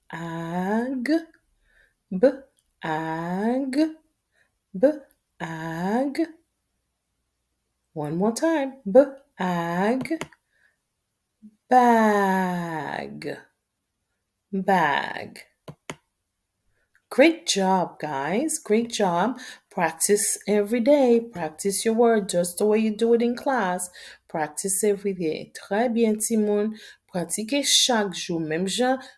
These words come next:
mwen montre nou, menm jan yo montre nou nan klas, an. Fè pratik chak jou, menm jan titye montre nou nan klas, an. E pa bliye,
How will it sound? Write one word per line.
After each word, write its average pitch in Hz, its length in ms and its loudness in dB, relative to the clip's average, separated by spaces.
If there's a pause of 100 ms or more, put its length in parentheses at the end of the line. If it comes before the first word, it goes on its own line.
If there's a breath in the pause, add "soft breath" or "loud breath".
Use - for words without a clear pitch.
(140)
mwen 196 340 2
montre 214 480 2
nou, 208 200 0 (100)
menm 240 180 -2
jan 254 220 0
yo 233 80 4
montre 202 400 -2
nou 185 160 -4
nan 180 240 -4
klas, 151 320 -2 (120)
an. 262 120 -6 (360 loud breath)
Fè 202 140 0 (120)
pratik 285 420 -2
chak 285 480 0
jou, 262 240 -4
menm 247 500 0
jan 240 300 -4
titye 220 420 -4
montre 196 380 -4
nou 185 140 -2
nan 160 180 -8
klas, - 320 -6
an. - 140 -12 (560 loud breath)
E 190 100 -2
pa 185 240 0
bliye, 240 380 2